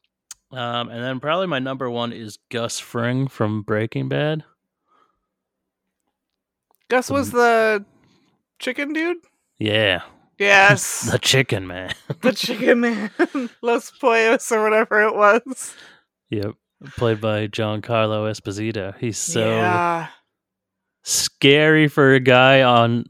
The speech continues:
Speaker 1: that on the surface doesn't look like he should be scary at all.
Speaker 2: Mm-hmm.
Speaker 1: And then he becomes the most intense motherfucker you've ever seen. But it, like, he never loses it, which is even scarier.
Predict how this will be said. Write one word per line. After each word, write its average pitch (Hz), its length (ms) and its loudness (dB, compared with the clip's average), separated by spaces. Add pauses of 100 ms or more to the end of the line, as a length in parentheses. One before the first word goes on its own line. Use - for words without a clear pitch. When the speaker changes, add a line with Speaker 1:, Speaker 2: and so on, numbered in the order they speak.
(120)
Speaker 1:
that 120 160 4
on 117 160 2
the 117 100 0
surface 120 540 -2
doesn't 110 380 -4
look 113 160 -8
like 117 180 -2
he 117 120 -2
should 107 220 -4
be 123 80 -6
scary 113 540 -2
at 107 80 -4
all. 127 500 0 (120)
Speaker 2:
Mm-hmm. 233 640 -4
Speaker 1:
And 113 200 0
then 117 100 2
he 117 80 2
becomes 113 400 0
the 120 80 -4
most 113 300 0
intense 131 460 0
motherfucker 117 600 -2
you've 110 140 -6
ever 113 180 -6
seen. 110 500 -6
But 120 240 -2
it, 113 100 -4
like, 113 260 -4 (180)
he 123 140 -2
never 131 320 6
loses 113 560 4
it, 101 160 -4
which 107 200 -8
is 113 140 -2
even 123 240 0
scarier. 113 680 -4